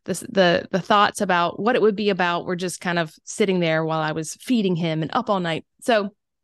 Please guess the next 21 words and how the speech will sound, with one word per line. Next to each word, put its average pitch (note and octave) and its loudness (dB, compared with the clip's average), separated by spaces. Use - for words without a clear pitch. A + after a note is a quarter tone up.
Fast F3 -2
forward A#3+ 4
a A3 4
couple F#3+ -2
more B3 2
months A3+ 2
after G#3 -4
maternity A3 -2
leave, G#3 2
I E3 -2
jumped G3+ -2
back F3+ -4
on F3 -2
the E3+ -6
coaching G3+ -4
wagon. F3 -2
I E3+ -4
went G#3 0
through G#3 0
your F#3 -2
course, E3+ -6